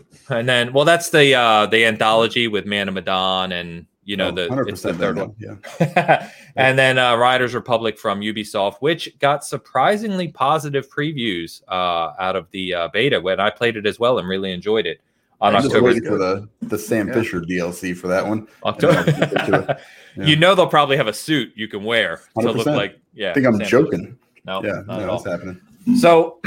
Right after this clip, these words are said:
Speaker 1: <clears throat> just in that list, guys, I, it's not even counting through, but that's, that's ten kind of, almost all of those are major, major releases. Probably not House of Ashes, but the others are, are big releases,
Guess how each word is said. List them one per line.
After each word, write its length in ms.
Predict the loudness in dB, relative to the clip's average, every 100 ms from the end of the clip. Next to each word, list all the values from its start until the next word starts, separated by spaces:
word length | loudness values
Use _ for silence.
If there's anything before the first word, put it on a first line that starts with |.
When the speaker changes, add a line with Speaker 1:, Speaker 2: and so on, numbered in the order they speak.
| 0
Speaker 1:
<clears throat> 220 | 0 -2 0
just 240 | 0 0
in 80 | 0
that 200 | 2 2
list, 240 | 0 0 0
guys, 260 | 0 0
I, 60 | -4
it's 220 | -6 -14 -18
not 260 | -12 -10
even 160 | -10 -8
counting 280 | -6 -6 -4
through, 200 | -6 -6
but 80 | -6
that's, 300 | -6 -8 -6
that's 320 | -4 -4 -10
ten 560 | -6 2 2 2 -2
kind 260 | -2 0 2
of, 280 | 0 -2 -18 _ -2
almost 380 | 2 2 2 4
all 200 | 4 4
of 60 |
those 200 | 2 0
are 80 | -4
major, 440 | -4 -4 -4 -4 -4
major 280 | -4 -6 -8
releases. 440 | -6 -8 -10 -18
Probably 320 | -8 0 0
not 160 | 0 -2
House 220 | -4 -4
of 80 | -6
Ashes, 380 | -8 -8 -12 -10
but 220 | -8 -4
the 100 | 2 4
others 400 | 4 2 -4 -4
are, 200 | -2 0
are 120 | 0
big 240 | 0 -2
releases, 720 | -2 -4 -4 -6 -6 -6 -8